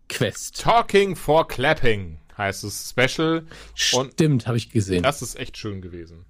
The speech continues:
Speaker 2: Das kann ich, kann
Speaker 1: Ja.
Speaker 2: ich jedem nur empfehlen.
Speaker 1: Finde ich auch. Das ist, äh, tatsächlich sehr gut gewesen. Ich kann mich an kein Detail mehr erinnern, aber ich weiß, dass ich's sehr genossen hab.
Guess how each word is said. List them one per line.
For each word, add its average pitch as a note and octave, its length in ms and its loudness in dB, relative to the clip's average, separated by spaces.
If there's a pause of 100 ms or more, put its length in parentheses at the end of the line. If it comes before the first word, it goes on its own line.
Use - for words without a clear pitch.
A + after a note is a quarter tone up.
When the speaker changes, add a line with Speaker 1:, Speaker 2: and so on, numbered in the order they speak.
(180)
Speaker 2:
Das - 220 -18
kann G#2+ 180 -12
ich, - 300 -18
kann C#3 60 2
Speaker 1:
Ja. A#2+ 100 -2
Speaker 2:
ich G2+ 100 -16
jedem A2 200 -6
nur G#2 80 -10
empfehlen. E2+ 460 -14 (1500)
Speaker 1:
Finde C#3 220 2
ich B2+ 140 -4
auch. A#2 320 -2
Das C3 160 2
ist, D#3 160 2
äh, C#3+ 120 0
tatsächlich C#3 460 0
sehr A#2 180 2
gut A2 200 -4
gewesen. A2+ 280 2
Ich B2 120 -10
kann D3+ 120 0
mich D3 140 -2
an C#3 160 -4
kein G3 520 0 (100)
Detail D3+ 340 2
mehr C3+ 160 4
erinnern, A#2+ 300 0
aber A#2 120 2
ich G#2 120 -2
weiß, A#2+ 260 -2
dass A#2 160 0
ich's A#2+ 140 -6
sehr A2 140 2
genossen F#2+ 420 -2
hab. - 100 -6